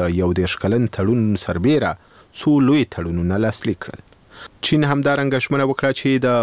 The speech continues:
مسکو او د ولګا د سیند پر غاړه د پراته ښار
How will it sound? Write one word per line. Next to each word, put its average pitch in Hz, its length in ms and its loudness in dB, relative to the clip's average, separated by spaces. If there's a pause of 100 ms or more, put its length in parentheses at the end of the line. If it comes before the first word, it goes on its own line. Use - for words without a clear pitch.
(120)
مسکو 127 440 -2 (240)
او 107 80 2 (160)
د 101 160 0 (140)
ولګا 104 340 0 (120)
د 107 280 0
سیند 123 480 0 (120)
پر 98 180 -4
غاړه 117 340 2
د 98 140 -4
پراته 92 320 -4
ښار 92 240 -4